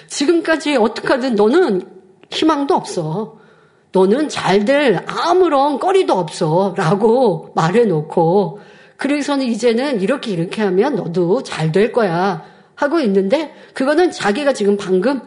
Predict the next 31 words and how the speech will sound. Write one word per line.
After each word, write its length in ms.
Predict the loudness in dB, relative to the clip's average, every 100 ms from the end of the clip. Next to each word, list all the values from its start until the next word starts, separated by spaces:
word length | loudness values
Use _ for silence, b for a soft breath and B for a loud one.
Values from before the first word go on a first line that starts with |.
| B B B
내가 440 | 0 2 2 0 -4
자기 240 | -2 -2
스스로 400 | -2 -2 0 2
의인이라고 480 | 4 2 2 2 2
했던 300 | 0 2 0
그 140 | 0 0
말, 320 | 0 -2 -4 B B _ _ _ _ _ _ _ _ _ _
"너는 280 | 2 2 4
악인이고 440 | 2 2 2 2 2
나는 420 | 2 2 4 2 2
의인이야." 400 | 2 4 4 2
했던 360 | 0 0 0
그 100 | 0
말에 880 | -2 0 0 0 2 2 2 0 -4 -12 B B
뭔가 320 | 0 2 2 0
찔림이 440 | 2 4 2 2
되니까 560 | 2 0 -2 -4 -4 -2
이제 180 | -2 0
좋은 360 | 2 2 2
말로 300 | 0 0 -2
바꿔보려고 680 | -4 -8 -4 0 2 0 -2
하고 200 | -4 -4
있지만 600 | -4 -6 -6 -4 -4 -6 B B B B B B B _
그렇게 800 | -6 -4 -4 -2 0 0 -2 -8
듣는 360 | -2 0 2 0
입장에서는 640 | 0 0 2 2 0 0
위로의 320 | 0 2 2
말이 280 | 0 -2 -2
되지 260 | -4 -6 -6
않아요, 640 | -8 -10 -10 -8 -6 -6
여러분. 360 | -8 -14 -18